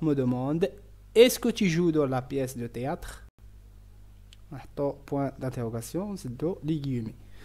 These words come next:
Conjugaison. Conjugue les verbes donnés à l'impératif présent, غادي نصرفو الأفعال في الأمر. Prendre à la première personne du pluriel.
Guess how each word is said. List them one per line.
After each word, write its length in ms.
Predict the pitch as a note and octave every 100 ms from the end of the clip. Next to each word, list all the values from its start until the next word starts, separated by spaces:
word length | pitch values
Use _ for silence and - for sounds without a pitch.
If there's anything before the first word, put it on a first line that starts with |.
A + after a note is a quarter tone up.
| - - - - - - - - - - - - - _ _ _ - - - - - - - - -
Conjugaison. 720 | - A3+ F#3+ D#3 C3 C#3 F3 - - - - - - - - - - - - - - - - - - - - - - - - -
Conjugue 400 | G#3+ G#3 A3 F3+
les 120 | F#3
verbes 400 | F#3 G#3 D#3+ C#3+ -
donnés 400 | - G3 G3 F#3 -
à 80 | E3
l'impératif 560 | E3+ E3+ C#3+ D3+ C3+
présent, 360 | - D3+ F#3+ C#4
غادي 160 | D#3
نصرفو 500 | D3 D3 C#3 D3+ D3+ -
الأفعال 400 | C3 C3+ B2+ A#2+
في 80 | C3+
الأمر. 300 | B2+ G#3 A#3 - - - - -
Prendre 480 | - G#3+ D#3+ C#3 -
à 80 | E3+
la 100 | F3+
première 380 | - G3+ F#3 E3+
personne 340 | D#3+ - E3
du 100 | C#3
pluriel. 520 | C#3 C3 B2+ F3 D4